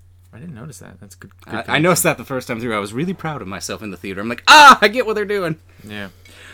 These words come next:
Speaker 1: Okay,
Speaker 2: They're
Speaker 1: so
Speaker 2: lying, but they're, <laughs> because they're covering it a little bit with their jackets, but,
Speaker 1: Um,
Speaker 2: but
Speaker 1: so
Speaker 2: they're trying.
Speaker 1: I, uh, moving on to, on to quotes. This is, uh, first time, episode eight.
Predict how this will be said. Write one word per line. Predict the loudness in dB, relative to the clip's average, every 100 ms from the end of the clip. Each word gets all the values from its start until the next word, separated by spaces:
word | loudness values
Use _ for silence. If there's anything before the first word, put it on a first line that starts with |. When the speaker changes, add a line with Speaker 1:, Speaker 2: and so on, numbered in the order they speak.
| -6
Speaker 1:
Okay, | -4 0 -2
Speaker 2:
They're | 0 4 8
Speaker 1:
so |
Speaker 2:
lying, | 10 10 10 6
but | 4 0
they're, | 0 -2
<laughs> | -6
because | -6 -4
they're | -2 0
covering | 2 2 2 -2
it | -4
a |
little | -4 -4
bit | -4
with | -6
their | -8
jackets, | -4 -4 -4 -10
but, | -10 -12 -12 -20 -20 -20 -10
Speaker 1:
Um, | -8 -6 -10 -12
Speaker 2:
but | -6
Speaker 1:
so | -4
Speaker 2:
they're | -4
trying. | 0 0 0 -4 -12 -16 -20 -6
Speaker 1:
I, | 0 2 2 0
uh, | 0 -2 -6
moving | -6 -4 0
on | 0 0
to, | -2
on | -2
to | -4
quotes. | -4 -4 -4 -10 -20 -16 -4
This | -2 -2 -2
is, | -2 0
uh, | 0 2 2
first | 0 -2 -2 2
time, | 4 4 -2 -12 -16 -12
episode | -10 -4 -4
eight. | -4 -6 -8